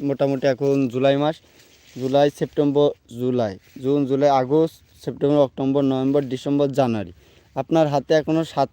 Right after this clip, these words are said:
মাস টাইম আছে, ছয় মাস টাইম আছে। জানুয়ারি মাঝামাঝি অথবা জানুয়ারি লাস্ট উইকে বা জানুয়ারি লাস্ট উইকেই করেন বা জানু-, আহ, ফেব্রুয়ারি ফার্স্ট উইকেই করেন, আপনি তখনই ফল পাবেন, এখন যদি রোপণ করতে পারেন।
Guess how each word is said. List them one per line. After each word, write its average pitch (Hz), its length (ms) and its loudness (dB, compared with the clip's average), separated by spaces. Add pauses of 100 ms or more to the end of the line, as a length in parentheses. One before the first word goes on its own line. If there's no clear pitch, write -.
মাস 156 200 0
টাইম 120 280 0
আছে, 101 160 -10 (100)
ছয় 135 180 2
মাস 135 260 -2
টাইম 110 260 -6
আছে। - 180 -16 (720)
জানুয়ারি 147 360 4
মাঝামাঝি 151 600 2 (400)
অথবা 135 240 0
জানুয়ারি 143 420 2
লাস্ট 143 360 0
উইকে 165 260 2 (640)
বা 123 360 0 (680)
জানুয়ারি 180 360 4
লাস্ট 170 280 2
উইকেই 196 260 4
করেন 185 320 4
বা 165 140 6
জানু-, 151 320 2
আহ, 147 200 2
ফেব্রুয়ারি 165 400 4
ফার্স্ট 156 320 -2
উইকেই 165 340 0
করেন, 170 240 2 (460)
আপনি 143 260 0
তখনই 160 340 2
ফল 135 200 0
পাবেন, 98 300 -6
এখন 160 320 0
যদি 180 200 6
রোপণ 160 300 4
করতে 127 260 -4
পারেন। 95 220 -6